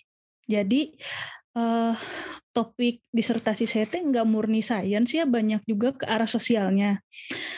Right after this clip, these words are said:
Nah, yang nggak pernah, yang sekarang tuh masih, masih belum tahu tuh adalah, eh, contohnya kayak gini deh.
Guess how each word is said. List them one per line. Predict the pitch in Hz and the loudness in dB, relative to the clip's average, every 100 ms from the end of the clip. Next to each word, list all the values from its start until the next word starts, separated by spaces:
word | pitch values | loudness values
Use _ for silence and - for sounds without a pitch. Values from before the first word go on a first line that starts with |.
| - - | -14 -4
Nah, | 233 226 | 0 2
yang | 226 226 226 | 2 2 2
nggak | 226 214 | 0 0
pernah, | 233 220 214 247 | 0 2 0 0
yang | 269 226 | 0 0
sekarang | 240 226 226 | 0 0 0
tuh | 311 | 2
masih, | 311 269 247 226 220 | 0 0 0 -2 0
masih | 220 208 208 | 0 2 2
belum | 208 208 | 2 2
tahu | 208 226 | 2 0
tuh | 294 | 2
adalah, | 240 254 311 - _ - - _ _ 254 | 2 2 0 -6 _ -20 -20 _ _ -2
eh, | 240 233 233 233 - _ _ _ _ _ - | 0 2 2 -2 -6 _ _ _ _ _ -4
contohnya | 247 262 320 | 0 0 0
kayak | 269 220 | 0 0
gini | 240 | 0
deh. | 208 | 0